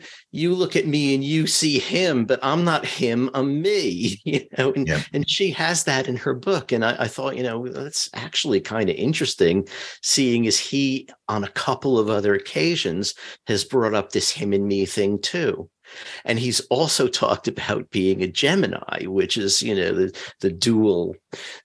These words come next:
Speaker 1: dual kind of, uh, um, astrology sign of the Gemini twins. Um, and another British journalist had brought that up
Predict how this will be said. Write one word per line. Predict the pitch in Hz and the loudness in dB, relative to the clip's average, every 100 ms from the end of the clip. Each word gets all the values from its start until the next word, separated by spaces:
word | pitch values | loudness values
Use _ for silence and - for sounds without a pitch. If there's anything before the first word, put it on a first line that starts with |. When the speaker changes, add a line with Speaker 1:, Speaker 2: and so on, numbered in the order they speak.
| - - _ | -20 -20 _
Speaker 1:
dual | 117 113 107 98 | 2 4 6 4
kind | - 90 87 92 | 0 -2 0 0
of, | 87 85 95 | 0 -2 0
uh, | 92 92 87 87 87 | 2 4 2 0 -2
um, | 85 90 87 92 | -4 -8 -8 -6
astrology | - - 113 107 123 104 90 78 | -4 -2 0 2 2 2 0 -2
sign | - 82 78 85 85 | 0 -2 -2 -4 -2
of | 80 | -2
the | 82 | 0
Gemini | 80 80 90 95 87 82 - | -2 0 0 2 0 -4 -6
twins. | - 131 107 82 87 - - - - - - | 0 2 2 2 -2 -4 -6 -20 -18 -20 -12
Um, | - 92 92 92 95 | -6 -4 -2 -2 -2
and | 123 139 | 0 0
another | 151 175 180 | 0 0 0
British | 123 127 139 110 - | -2 0 0 0 -2
journalist | 120 117 110 95 90 - - | 0 2 2 2 0 -4 -8
had | - 90 87 - | -6 -6 -6 -4
brought | 92 92 - | 0 0 0
that | 85 82 | -2 0
up | 92 90 | 0 -2